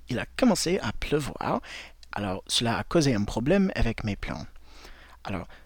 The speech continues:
c'est tout simplement une phrase qu'on ajoute au début ou à la fin d'une autre phrase pour indiquer qu'il y a un problème avec les plans. To throw a wrench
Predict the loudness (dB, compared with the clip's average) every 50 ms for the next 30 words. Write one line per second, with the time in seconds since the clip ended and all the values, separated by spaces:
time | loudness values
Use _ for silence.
0 | -14 -6 0 2 2 2 2 4 4 6 6 6 6 4 4 4 4 4 4 2
1 | 0 0 0 -2 -2 -2 0 -2 0 0 2 2 2 2 0 -2 -4 -6 -8 -8
2 | -6 -4 -4 -4 -4 -2 0 2 4 4 4 4 2 0 -2 0 6 8 8 8
3 | 8 8 4 2 2 2 2 2 2 0 -2 -6 -6 -6 -4 -2 0 0 0 0
4 | -2 -4 -6 -10 -14 -10 -10 -8 -4 -2 0 0 0 0 0 0 0 0 -2 -6
5 | -6 -4 -2 -2 -2 -2 -4 -4 -4 -2 0 0 2 0 2 0 0 0 0 -2
6 | -4 -6 -6 -6 -8 -8 -10 -10 -14 -20 -20 -20 -14 -12 -10 -6 -4 0 2 4
7 | 4 4 4 4 4 2 2 2 2 0 -2 -2